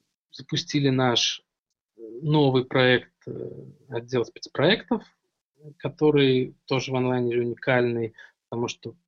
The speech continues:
состоит из менеджеров и журналистов. У нас нету, э, сторонних людей, которые пишут унылую нативку. Весь наш, э, с-, контент спецпроектов — это контент,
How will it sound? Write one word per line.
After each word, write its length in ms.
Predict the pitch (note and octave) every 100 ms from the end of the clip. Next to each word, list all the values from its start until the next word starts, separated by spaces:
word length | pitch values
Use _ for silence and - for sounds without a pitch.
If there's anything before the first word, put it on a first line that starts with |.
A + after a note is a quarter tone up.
| _
состоит 600 | - C3 - C3+ C3 B2
из 200 | C#3 C3
менеджеров 640 | C3+ E3 G3 C#3 C3 B2+ -
и 60 | B2
журналистов. 600 | B2+ C3 C3 - - A2+
У 60 |
нас 180 | A#2+ -
нету, 360 | C3+ A#2+ A#2+ - - - _ _ -
э, 200 | C3+ A2+
сторонних 840 | - - - C3+ C#3+ C3+ B2+ A#2+ B2+
людей, 340 | B2 C3 C3
которые 600 | B2+ A#2 B2 B2 A#2+ A2 - _ _ _
пишут 400 | C3+ B2 - - _ -
унылую 580 | A#2 B2+ C#3+ C#3+ C3 B2+
нативку. 720 | B2+ - F#3+ G3+ - D3 B2+
Весь 380 | B2 C3 A#2 C3
наш, 440 | A#2+ A2 - -
э, 200 | C#3 C3+
с-, 400 | - - - -
контент 360 | - A#2+ C3 B2
спецпроектов — 720 | - - - C3 D#3+ E3+ B2
это 140 | A#2 B2+
контент, 520 | A#2+ A#2 - B2+